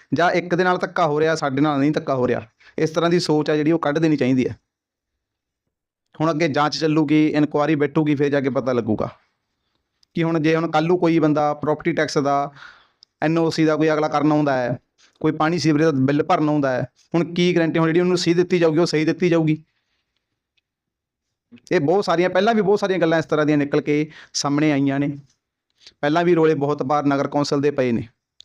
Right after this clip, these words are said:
ਪਰ ਹੈਰਾਨੀ ਵਾਲੀ ਗੱਲ ਹੈ ਕਿ ਹਲਕਾ ਵਿਧਾਇਕ ਦੀ ਕੋਈ ਮਤਲਬ ਇੱਕ ਵੀ ਸਪਸ਼ਟੀਕਰਨ ਨਹੀਂ ਹੁੰਦਾ ਕਿ ਸਾਡੇ ਬੰਦੇ ਜੇ ਗਲਤ ਨੇ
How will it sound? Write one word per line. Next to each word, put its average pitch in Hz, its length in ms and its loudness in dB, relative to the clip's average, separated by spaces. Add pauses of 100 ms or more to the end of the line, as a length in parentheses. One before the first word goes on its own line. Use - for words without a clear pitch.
(560)
ਪਰ 147 100 -4
ਹੈਰਾਨੀ 147 300 0
ਵਾਲੀ 160 140 0
ਗੱਲ 151 200 0
ਹੈ 156 60 0
ਕਿ 165 140 0
ਹਲਕਾ 135 280 -2
ਵਿਧਾਇਕ 139 360 -2
ਦੀ 156 300 2 (840)
ਕੋਈ 190 320 2 (100)
ਮਤਲਬ 185 260 2
ਇੱਕ 185 180 -2
ਵੀ 208 140 2
ਸਪਸ਼ਟੀਕਰਨ 165 600 -2
ਨਹੀਂ 185 140 2
ਹੁੰਦਾ 127 280 -2 (120)
ਕਿ 170 60 0
ਸਾਡੇ 156 280 0
ਬੰਦੇ 160 260 2
ਜੇ 165 120 2
ਗਲਤ 156 260 -2
ਨੇ 175 220 0